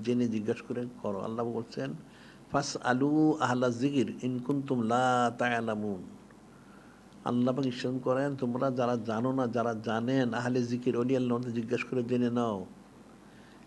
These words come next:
জেনে নিয়ে আমল করতে হবে, এখানে কোনো রোগশতের সুযোগ নাই। মুসলমান তো, এই মুসলমান থাকতে চাও, তো এগুলো করতে হবে।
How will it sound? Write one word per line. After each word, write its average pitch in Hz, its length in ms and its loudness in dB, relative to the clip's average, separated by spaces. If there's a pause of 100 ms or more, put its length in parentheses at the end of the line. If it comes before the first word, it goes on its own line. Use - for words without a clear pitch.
(160)
জেনে 135 240 4
নিয়ে 131 160 2
আমল 131 200 2
করতে 123 340 -2
হবে, 107 100 -2
এখানে 123 180 -2
কোনো 131 160 -2
রোগশতের 127 460 -2
সুযোগ 123 320 -2
নাই। 104 300 -4 (840)
মুসলমান 131 560 0
তো, 107 100 -4 (1000)
এই 123 60 0
মুসলমান 120 320 -2
থাকতে 123 400 -4
চাও, 123 220 0
তো 123 120 -2
এগুলো 120 180 2
করতে 123 320 -4
হবে। 104 240 -4